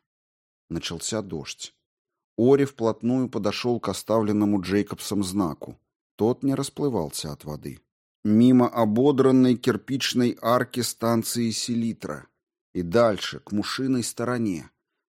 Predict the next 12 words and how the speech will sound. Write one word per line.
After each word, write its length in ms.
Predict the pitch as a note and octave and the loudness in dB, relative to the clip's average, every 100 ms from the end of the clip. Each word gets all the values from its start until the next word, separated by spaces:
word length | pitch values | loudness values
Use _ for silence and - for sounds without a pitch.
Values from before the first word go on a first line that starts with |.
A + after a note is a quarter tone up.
| - | -8
Туда, 340 | G2 A2+ C3+ | 0 4 4
где 200 | B2+ G#2+ | 2 0
ещё 360 | A#2+ A2+ - B2+ | 0 0 0 0
горели 440 | A2+ G#2+ A2+ C3+ | 2 2 4 2
газовые 600 | G#2+ G2 A#2 A#2 A2 A2+ | 2 2 0 0 0 0
фонари, 640 | A2 G#2+ G#2 G#2+ A#2+ A#2+ - _ _ _ | -2 -2 0 2 2 0 -2 _ _ _
и 80 | F#2 | -6
свет, 640 | F#2 - F#2 B2+ C#3 - _ | -4 -4 0 4 2 0 _
отражаясь 720 | E2+ F#2 G2 F#2+ G#2 G2 F#2+ | -8 0 0 4 4 4 2
в 80 | - | -6
сточных 520 | - G#2+ - F#2+ F2 | 0 0 0 -2 -4
желобах, 760 | E2 F2+ E2 D#2+ B2 C3 - | -2 -2 -2 0 0 0 -8